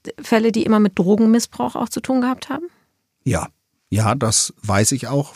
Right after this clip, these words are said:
Speaker 2: weil ich auch das Obduktionsprotokoll von Whitney Houston vorliegen habe. Genauso auch Jim Morrison, das, was man davon weiß, äh, gut, er hat seinen Körper natürlich auch in den wenigen Lebensjahren, die er überhaupt hatte, nicht geschont mit Drogen und Alkohol.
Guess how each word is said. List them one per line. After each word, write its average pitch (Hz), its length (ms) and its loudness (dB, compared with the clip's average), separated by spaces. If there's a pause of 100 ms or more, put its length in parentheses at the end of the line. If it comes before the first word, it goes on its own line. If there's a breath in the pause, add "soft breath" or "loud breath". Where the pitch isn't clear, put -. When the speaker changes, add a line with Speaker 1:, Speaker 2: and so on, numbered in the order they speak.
Speaker 2:
weil 110 180 -4
ich - 340 -10
auch 104 180 -8
das - 180 -4
Obduktionsprotokoll 104 1200 0
von 95 420 0
Whitney 104 220 0
Houston 98 480 0
vorliegen 117 440 2
habe. 131 300 2 (680 soft breath)
Genauso 113 300 6
auch 110 160 2 (100)
Jim 110 280 8
Morrison, 123 720 4
das, 113 180 0
was 107 100 -2
man 107 140 2
davon 107 320 2
weiß, 107 440 4
äh, 107 320 2 (540)
gut, 104 160 0
er 107 80 6
hat 101 120 0
seinen 107 240 4
Körper 113 260 0
natürlich 107 380 0
auch 107 280 0
in 101 360 4
den 104 260 4
wenigen 104 300 4
Lebensjahren, 104 520 4
die 98 100 2
er 98 100 0
überhaupt 101 340 0
hatte, - 160 2
nicht 101 220 2
geschont 101 560 2
mit 107 400 0
Drogen 104 380 2
und 92 140 -2
Alkohol. 101 480 4